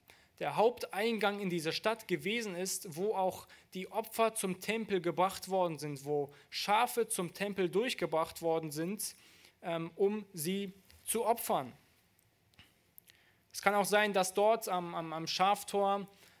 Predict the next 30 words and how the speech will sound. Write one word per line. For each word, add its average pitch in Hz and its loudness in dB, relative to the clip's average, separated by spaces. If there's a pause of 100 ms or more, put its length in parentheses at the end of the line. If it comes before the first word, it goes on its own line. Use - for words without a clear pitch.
(100)
am 156 -6
Eingang 190 0
direkt 175 0
in 185 -6
der 180 0
Nähe 175 0
ein 160 2
Markt 226 2
gewesen 160 0
ist, 185 -4
wo 160 -2
man 151 -2
Schafe 170 -2
zur 185 -6
Opferung 165 -4
kaufen 220 2
konnte. 202 -2 (420)
Und, 180 -2
ähm, 165 -2
all 196 2
das 190 2 (180)
könnte 220 0
einfach, 185 0
einfach 170 -8
Hinweise 202 2
sein, 185 0 (340)
warum 190 0
auch 185 -2
die 185 -4
Hohepriester 220 -2